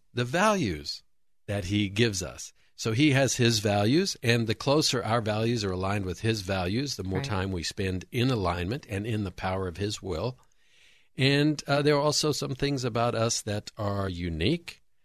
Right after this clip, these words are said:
Speaker 1: Uh, a value might be to create.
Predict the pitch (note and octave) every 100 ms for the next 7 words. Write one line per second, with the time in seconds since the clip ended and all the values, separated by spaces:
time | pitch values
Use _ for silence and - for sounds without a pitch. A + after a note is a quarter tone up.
0 | _ _ _ _ _ - G2+ F#2+ F#2+ F#2+
1 | F#2 - F#2+ G2 G2+ G2+ F#2+ F2+ E2+ G2
2 | F2 F#2+ - E2+ D2+ C#3+